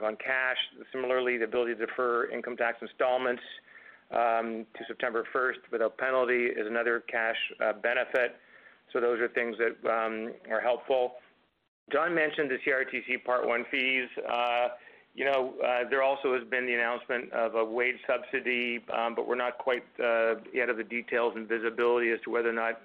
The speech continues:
um, Corus would be eligible for that. Um, from a reg-, from a regulatory, uh, modernization of the Broadcast Act, um, you know, we have been, as you know,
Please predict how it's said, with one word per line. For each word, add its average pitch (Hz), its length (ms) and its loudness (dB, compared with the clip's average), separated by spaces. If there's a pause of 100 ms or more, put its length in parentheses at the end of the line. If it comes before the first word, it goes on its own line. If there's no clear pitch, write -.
um, 113 180 -4
Corus 120 380 0
would 110 100 -12
be 117 120 2
eligible 113 440 0
for 110 120 -6
that. 120 400 0 (640)
Um, 127 340 -2 (120)
from 151 240 0
a 139 260 2
reg-, 143 340 0
from 143 140 -2
a 131 60 2
regulatory, 135 1080 2
uh, 123 180 2
modernization 127 760 2
of 117 60 -4
the 117 60 -2
Broadcast 123 600 0
Act, 120 420 0
um, 120 580 -2
you 135 80 -2
know, 120 300 0 (100)
we 131 200 -2
have 127 320 -2
been, 123 180 0
as 127 240 0
you 117 80 -4
know, 113 440 0